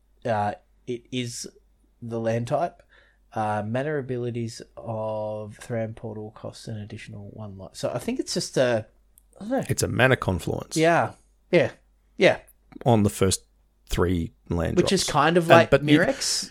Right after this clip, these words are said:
Speaker 1: that lets you,
Speaker 2: Well,
Speaker 1: yeah.
Speaker 2: ki-, kind of, but it also, like, y-, you don't get to choose, like, it's set to a singular color, right?
Speaker 1: Yeah.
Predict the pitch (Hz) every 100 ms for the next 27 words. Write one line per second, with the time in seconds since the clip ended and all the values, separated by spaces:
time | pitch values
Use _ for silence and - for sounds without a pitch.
0 | - 151 - 139 - - 135 - 220 139
1 | 117 107 - - - - - - _ -
2 | - - 190 180 180 - - 175 165 220
3 | - - - 113 120 127 - 110 101 90
4 | 90 - - 104 - - 113 117 110 120
5 | - - - - 95 90 90 - - _
6 | _ _ _ _ _ - 117 - - 104
7 | - - - - - - 110 98 - 101
8 | 87 - - - - - _ - 135 131
9 | 101 76